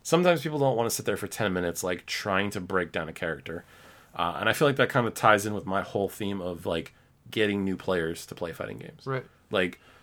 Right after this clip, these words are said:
Speaker 1: sitting there with a t-, when you load up a twenty-eight minute video going, "All right, you know, cracks and knuckles, here's how you play Sub-Zero." Like, that's gonna turn a lot of people away. That might turn me away, and I've been playing fighting games my whole life. You know, for somebody who's like,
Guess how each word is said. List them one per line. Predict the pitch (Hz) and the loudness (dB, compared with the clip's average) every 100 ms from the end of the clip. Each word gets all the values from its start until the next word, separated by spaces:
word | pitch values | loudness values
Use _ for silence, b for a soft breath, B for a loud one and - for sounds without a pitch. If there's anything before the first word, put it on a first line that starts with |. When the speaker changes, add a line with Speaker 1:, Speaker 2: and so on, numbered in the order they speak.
| - | -6
Speaker 1:
sitting | - 185 190 | 6 8 8
there | 175 151 | 8 8
with | 135 117 | 8 4
a | |
t-, | - | 0
when | 120 117 | 0 2
you | 135 | 2
load | 151 135 | 4 4
up | 120 | 4
a | |
twenty-eight | 110 - 107 104 98 | -2 0 2 2 0
minute | 104 104 | -2 -4
video | 92 95 101 98 | -2 2 4 4
going, | 95 90 90 B B B | 4 0 0 B B B
"All | 117 120 | 8 10
right, | 104 87 | 10 6
you | 92 | 2
know, | 98 90 101 - | 2 0 -2 6
cracks | 135 117 - | 8 8 6
and | |
knuckles, | 110 101 95 - - b b | 4 4 0 -8 -14 b b
here's | - 185 139 | 6 8 8
how | 101 | 6
you | 101 | 4
play | - 113 | 2 2
Sub-Zero." | - 123 117 87 78 - - | 4 2 2 0 -2 -6 -2
Like, | 87 85 _ b b b | 0 -2 _ b b b
that's | 123 127 | 0 2
gonna | 135 104 | 0 0
turn | - 98 | 0 2
a | |
lot | 87 82 | 2 2
of | 82 | 0
people | 101 98 | -2 -2
away. | 92 90 | 2 2
That | 135 196 | 4 4
might | 208 127 | 4 2
turn | 113 80 | -2 0
me | 92 | 0
away, | 95 78 - 90 | 0 0 -4 -8
and | 76 | -8
I've | 80 85 92 - - | -6 -6 -8 -16 -10
been | 101 90 | -8 -4
playing | 95 85 | -4 -2
fighting | 85 85 | 0 0
games | 80 80 - | -4 -6 -8
my | 87 | -6
whole | 87 | -4
life. | 76 - - _ b b b | -4 -8 -18 _ b b b
You | 98 | -4
know, | 87 | -4
for | - | -2
somebody | 107 139 147 | 0 2 2
who's | 120 104 | 2 2
like, | 92 90 | 2 2